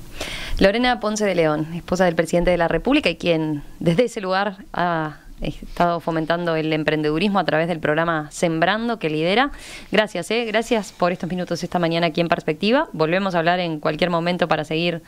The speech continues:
de cerca entonces todos esos proyectos, entre otros lo de la huerta, conocer más también cuando estén ya encaminados esos concursos,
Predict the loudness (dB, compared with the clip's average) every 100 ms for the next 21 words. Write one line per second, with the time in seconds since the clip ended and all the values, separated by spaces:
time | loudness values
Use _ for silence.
0 | -16 -20 -6 -2 2 2 0 -2 -2 -6
1 | -2 0 0 -4 -4 -2 0 0 -2 -2
2 | -4 -4 0 0 0 0 0 2 2 2
3 | 0 -2 -2 -2 -2 -2 -2 -4 -2 -2
4 | -2 -2 -2 -2 -8 -18 -20 -20 0 0
5 | 2 -2 -2 -2 -4 -4 -2 -2 0 0
6 | -2 0 -2 -2